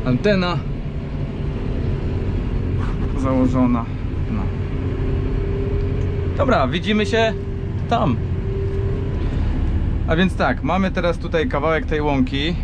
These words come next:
Yy, żeby to jakoś tutaj wprowadzić, to narysujemy to, obkaszając, yy,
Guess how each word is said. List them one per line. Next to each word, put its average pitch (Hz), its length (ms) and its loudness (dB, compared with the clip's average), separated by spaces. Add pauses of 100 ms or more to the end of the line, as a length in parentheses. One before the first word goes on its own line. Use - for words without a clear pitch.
(800)
Yy, 123 60 2
żeby 139 260 0
to 151 120 0
jakoś 151 360 0
tutaj 143 260 0
wprowadzić, 139 520 0
to 139 260 0 (760)
narysujemy 151 680 2
to, 156 280 2 (260)
obkaszając, 135 960 0
yy, 123 260 2